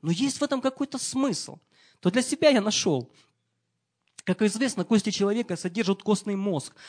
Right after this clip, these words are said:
в котором созревают клетки крови и иммунной системы, крайне необходимые для правильного функционирования всего организма. Недостаток этого вещества приводит к тяжким физическим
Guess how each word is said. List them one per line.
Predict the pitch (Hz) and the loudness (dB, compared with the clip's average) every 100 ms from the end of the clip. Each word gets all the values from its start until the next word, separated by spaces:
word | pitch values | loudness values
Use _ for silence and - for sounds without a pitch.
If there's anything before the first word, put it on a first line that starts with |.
| - | -20
в | - | -6
котором | 175 240 240 202 | 0 4 6 4
созревают | - 160 180 196 202 165 - _ - | 0 -2 0 4 4 4 0 _ -6
клетки | 202 202 254 - 269 | -2 0 -2 -4 -8
крови | - 220 233 214 190 165 _ _ | -4 0 2 2 0 -6 _ _
и | 202 202 | -4 -2
иммунной | 170 180 185 185 180 - | 0 0 -2 -2 -8 -10
системы, | - 170 160 - 214 143 - - _ _ _ - - - _ | -10 -6 -4 -4 -4 -4 -8 -18 _ _ _ -20 -20 -20 _
крайне | 190 285 285 254 | 4 6 6 4
необходимые | 247 233 - 196 196 226 196 | 2 2 0 0 0 2 2
для | 156 175 | 2 2
правильного | 196 202 190 185 180 | 2 4 2 0 -2
функционирования | 156 180 - 180 190 180 165 160 156 - | -2 -6 -4 -2 -2 0 0 -2 -4 -6
всего | - 139 147 | -6 -2 0
организма. | 147 151 156 131 - - _ _ _ _ - - - _ - | 0 -2 -4 -6 -10 -14 _ _ _ _ -20 -20 -20 _ -4
Недостаток | 185 240 - 285 226 - - | 2 2 4 2 2 0 -2
этого | 226 214 214 | 0 2 2
вещества | 214 - 208 - 240 | 2 0 0 4 4
приводит | - 208 220 196 - | 4 4 4 0 -4
к | - - | -18 -8
тяжким | 240 254 - 196 160 - _ | -4 -2 -2 -4 -6 -8 _
физическим | - 208 196 180 269 - 139 - - 233 214 | -4 0 0 0 -2 -2 -8 -8 -6 -6 -8